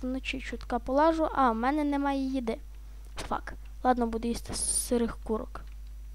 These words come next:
Сиру кур. Я ходжу з вагонеткою. Фак. Опа.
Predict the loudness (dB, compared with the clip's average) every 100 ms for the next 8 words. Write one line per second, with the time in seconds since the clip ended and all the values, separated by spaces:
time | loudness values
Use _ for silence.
0 | -12 -12 -12 -12 -12 -12 -12 -10 -2 0
1 | 0 -4 -6 -6 -10 -12 -12 -12 -12 -12
2 | -12 -12 -12 -12 -12 -12 -12 -12 -10 -6
3 | 2 4 4 4 2 4 -2 -2 -4 -2
4 | 2 2 2 -2 -6 -6 -8 2 2 2
5 | -6 -8 -12 -12 -12 -12 -12 -12 -6 -4
6 | -4 -6